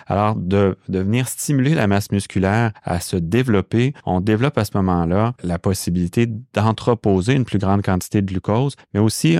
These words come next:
un muscle qui sera plus fréquemment utilisé à de plus haute intensité, euh, vient avoir un peu plus de transporteur de glucose en surface du muscle. Alors, un muscle qui va être utilisé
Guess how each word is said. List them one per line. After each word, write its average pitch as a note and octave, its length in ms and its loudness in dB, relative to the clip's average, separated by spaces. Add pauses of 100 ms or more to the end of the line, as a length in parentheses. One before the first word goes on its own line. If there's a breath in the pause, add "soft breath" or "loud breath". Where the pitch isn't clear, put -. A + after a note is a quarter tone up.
un G2+ 160 4
muscle A#2+ 280 2
qui - 140 -14
sera - 200 -4
plus A#2 520 2 (200 loud breath)
fréquemment G#2+ 840 0 (340 loud breath)
utilisé G#2 640 2
à F#2 60 2
de F2+ 100 2
plus G#2+ 200 -2
haute A#2 180 2
intensité, G2+ 760 0 (200 loud breath)
euh, F2+ 100 0
vient A#2+ 220 2
avoir A#2+ 300 2
un G2+ 80 2
peu A#2 100 -2
plus D#3+ 240 -2
de G2 100 0
transporteur A#2 880 0
de G2+ 120 0
glucose G2 580 0
en E2+ 160 0
surface - 680 -2
du F2 240 -2
muscle. G2+ 480 0 (280 loud breath)
Alors, G2+ 380 0 (300 loud breath)
un G2+ 160 2
muscle A2+ 260 2
qui G#2+ 120 0
va G#2 120 4
être G2+ 120 0
utilisé G2+ 540 0